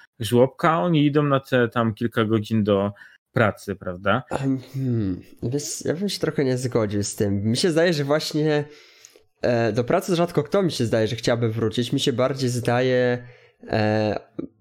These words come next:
Speaker 2: przez to jakby, że nie chcieli tego dziecka i teraz, wiesz,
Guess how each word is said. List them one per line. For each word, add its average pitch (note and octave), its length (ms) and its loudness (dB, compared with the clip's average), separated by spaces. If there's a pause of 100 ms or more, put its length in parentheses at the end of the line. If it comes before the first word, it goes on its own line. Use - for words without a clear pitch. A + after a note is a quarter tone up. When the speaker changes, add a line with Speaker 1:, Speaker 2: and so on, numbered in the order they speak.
Speaker 2:
przez - 360 -2
to B2+ 440 2 (160)
jakby, A2+ 520 0 (800)
że B2 180 2
nie B2 100 4
chcieli A2 340 0
tego A#2 240 0
dziecka A#2+ 520 0
i B2 100 -2
teraz, B2 340 0
wiesz, A2+ 460 -2